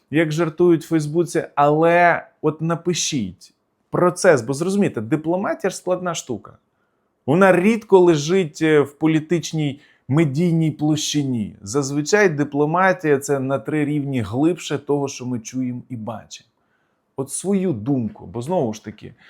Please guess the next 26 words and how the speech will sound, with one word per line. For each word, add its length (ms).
знаєте, 400
з 100
віком 260
ми 120
<laughs> 0
стаємо 580
цими 300
професорами 680
своїх 400
болезней. 540
Точно 380
так 320
же 140
для 240
країни 520
ми 120
всі 240
стаємо 460
професорами 1400
геополітичних 1200
проблем, 500
в 60
які 480
потрапляє 800
наша 440
країна. 600